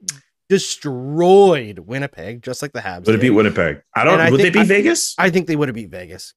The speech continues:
Speaker 1: 'cause Vegas, they were exposed last year for how willing they were to shoot from the outside.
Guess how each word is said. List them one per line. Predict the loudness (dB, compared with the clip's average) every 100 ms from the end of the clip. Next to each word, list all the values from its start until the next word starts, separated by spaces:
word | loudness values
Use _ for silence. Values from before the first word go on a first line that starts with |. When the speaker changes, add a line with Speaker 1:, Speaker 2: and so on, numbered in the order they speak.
| -14
Speaker 1:
'cause | -14 -14 _ _ _ _ _
Vegas, | -4 0 -2 -2
they | -2
were | -2 -2
exposed | -6 -8 -6 -6 -6
last | -8 -10 -10
year | -12 -12
for | -12
how | -8 -8
willing | -6 -8 -8 -8 -8
they | -8
were | -8
to | -8
shoot | -12 -14
from | -14
the | -12 -12
outside. | -12 -12 -10 -10 -10